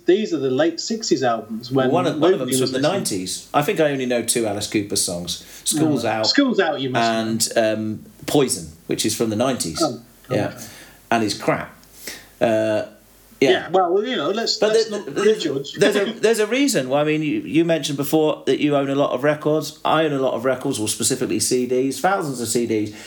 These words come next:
Speaker 2: But why? And there's a reason why there's a particular gap, and why I'm happy to do this podcast is because there is a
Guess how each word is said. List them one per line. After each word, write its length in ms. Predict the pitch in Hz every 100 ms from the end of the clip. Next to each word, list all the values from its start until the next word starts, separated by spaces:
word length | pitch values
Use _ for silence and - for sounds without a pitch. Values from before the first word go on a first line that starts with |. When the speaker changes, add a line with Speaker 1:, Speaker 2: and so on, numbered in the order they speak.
| - -
Speaker 2:
But 120 | 131
why? 240 | 143 185 185
And 280 | - 143
there's 260 | - 160 160
a 60 | 160
reason 380 | 214 202 151
why 280 | 139 139 131
there's 180 | 127 123
a 60 | 123
particular 500 | 135 151 - 131 123
gap, 380 | 139 127 -
and 180 | - 127
why 220 | 131 160 156
I'm 160 | 147
happy 300 | 131 165 147
to 100 | 139
do 160 | 127 131
this 140 | 113
podcast 500 | - 151 151 104 107
is 100 | 135
because 300 | 127 147 170
there 140 | 170 233
is 120 |
a 80 | 202